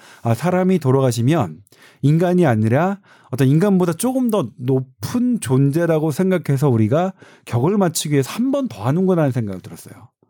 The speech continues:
두 번을 한다는 게 한 번을 하고 한 번을 더 한다는 의미는. 그러니까 우리가 절은 되게 높은 사람한테 하는 거잖아요. 근데 높은 사람보다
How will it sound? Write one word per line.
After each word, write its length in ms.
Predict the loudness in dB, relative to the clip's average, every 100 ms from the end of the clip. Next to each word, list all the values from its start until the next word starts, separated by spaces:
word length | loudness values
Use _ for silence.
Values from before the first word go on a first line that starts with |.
| _ _ _ _ _ _
두 100 | 0
번을 220 | 2 2 2
한다는 300 | 0 -2 -4
게 60 |
한 200 | -2 0
번을 320 | 2 2 2
하고 560 | 0 -2 -2 0 0 -2 -12 -20 _
한 180 | -2 2
번을 240 | 2 0
더 160 | 0 0
한다는 320 | 2 4 2
의미는. 280 | 0 -4 -4
그러니까 240 | -2 -2 -6 -2
우리가 160 | -2
절은 340 | 0 0 0 0
되게 300 | -2 -2 -4 -10 -12 -6
높은 300 | -4 0 0
사람한테 440 | 2 2 0 0
하는 160 | 0 0
거잖아요. 540 | -2 -4 -6 -6 -6 -10 _ _
근데 140 | -2
높은 360 | 0 -2 -2 0
사람보다 600 | 2 2 0 2 0